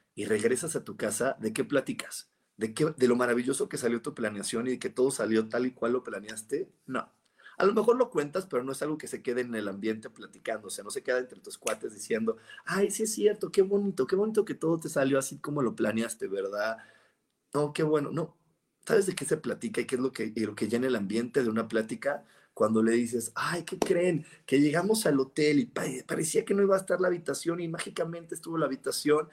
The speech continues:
y fue una habitación increíble porque me encontré a mi amigo el de la primaria y resulta ser que mi amigo el de la primaria ahora es el gerente de ese hotel y como es el gerente de ese hotel, no solamente me dio la habitación que,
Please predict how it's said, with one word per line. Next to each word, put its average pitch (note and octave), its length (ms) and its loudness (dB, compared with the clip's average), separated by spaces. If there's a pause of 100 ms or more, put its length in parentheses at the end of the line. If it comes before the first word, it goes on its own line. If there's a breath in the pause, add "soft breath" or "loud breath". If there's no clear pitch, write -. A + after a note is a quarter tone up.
(220 loud breath)
y D3 80 -2
fue D#3 120 -2
una F#3 80 2
habitación D#3+ 400 -2
increíble D#3+ 500 0
porque C#3+ 260 -6
me C#3 80 -4
encontré C#3+ 380 -2
a D#3+ 40 0
mi E3 120 -2
amigo D#3 260 0
el D#3 60 2
de C#3 100 2
la A#2+ 160 -2
primaria C#3+ 580 -2 (220 loud breath)
y - 80 -6
resulta D#3+ 320 0
ser F3+ 160 0
que E3+ 100 -8
mi D3+ 100 -2
amigo C#3 240 2
el C#3+ 60 2
de C#3 80 4
la A#2 140 0
primaria C3 560 -2
ahora E3 200 0
es E3+ 100 -4
el C#3 80 -4
gerente C3+ 340 -4
de C#3 120 0
ese C#3 220 -2
hotel B2 460 -6 (300 soft breath)
y A#2+ 160 -2
como D3+ 180 -4
es E3 100 0
el E3+ 100 -2
gerente C#3+ 280 0
de C#3+ 60 2
ese C#3+ 100 -2
hotel, C3+ 320 2
no D#3+ 80 -4
solamente E3 440 0
me D3 100 0
dio C3+ 120 4
la C3+ 80 2
habitación B2 540 -2
que, A#2+ 360 2